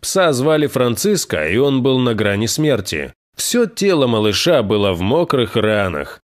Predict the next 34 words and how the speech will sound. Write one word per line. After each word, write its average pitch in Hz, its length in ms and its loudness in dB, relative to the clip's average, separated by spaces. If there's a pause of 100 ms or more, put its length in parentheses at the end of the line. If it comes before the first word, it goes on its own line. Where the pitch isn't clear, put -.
(100)
Они 120 280 0
были 107 240 0
зияющими 101 880 2
и 95 60 0
гноились, 101 720 0
поэтому 110 560 0
зажить 107 460 0
самостоятельно 147 1000 0
не 107 120 0
могли. 87 540 -2 (180)
Но 160 200 0
хуже 143 340 0
всего 104 360 0
было 101 280 0
то, 127 160 0
что 110 200 -2
в 95 80 0
ранках 107 460 0
жили 101 260 -2
черви 117 460 -2
и 110 100 0
личинки. 98 760 -4 (140)
Они 170 280 0
съедали 143 460 0
заживо 131 500 2
бедного 101 400 0
Франциско. 92 800 -4
Сложно 165 500 -2
представить, 165 680 -2
какую 202 500 -2
боль 202 320 0
испытывал 143 580 0
маленький 113 560 0
пес. 82 480 -4